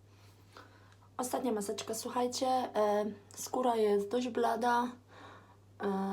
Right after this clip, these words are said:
jest oczyszczona z make-upu, tutaj dalej mi to świństwo chce wyjść, a, akurat na wyjazd, ale będę się malować, będę zakrywać. I słuchajcie, zapraszamy na ostatnią maseczkę z tej firmy Epro i jest to maska kolagenowa, na tkaninie wygładza i liftinguje.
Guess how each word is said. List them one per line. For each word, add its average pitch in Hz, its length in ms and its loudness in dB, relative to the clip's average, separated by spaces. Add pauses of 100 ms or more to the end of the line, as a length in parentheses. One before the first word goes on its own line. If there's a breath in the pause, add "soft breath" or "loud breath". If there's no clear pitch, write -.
(300)
jest 220 140 -6
oczyszczona 202 520 -2
z 202 60 -4
make-upu, 202 560 0
tutaj 202 280 -4
dalej 196 280 0
mi 202 120 2
to - 100 -10
świństwo - 500 -6
chce 196 200 -8
wyjść, 247 500 -4 (520 loud breath)
a, 196 360 0 (320 loud breath)
akurat 202 320 -2
na 190 120 0
wyjazd, 208 320 0
ale 190 120 0
będę 220 260 0
się 202 180 0
malować, 208 400 2
będę - 260 -6
zakrywać. 269 500 -2 (440 loud breath)
I 247 80 -2
słuchajcie, 247 360 0
zapraszamy 220 520 0
na 208 140 2
ostatnią 208 360 -2
maseczkę 185 440 -6
z 208 40 -12
tej 226 140 -2
firmy 269 300 -2 (600 loud breath)
Epro 247 440 2
i 214 80 0
jest 202 160 -2
to 196 60 -4
maska 202 360 -2
kolagenowa, 233 720 -2
na 214 120 -4
tkaninie 208 480 -2
wygładza 202 540 0
i - 140 -6
liftinguje. 196 760 0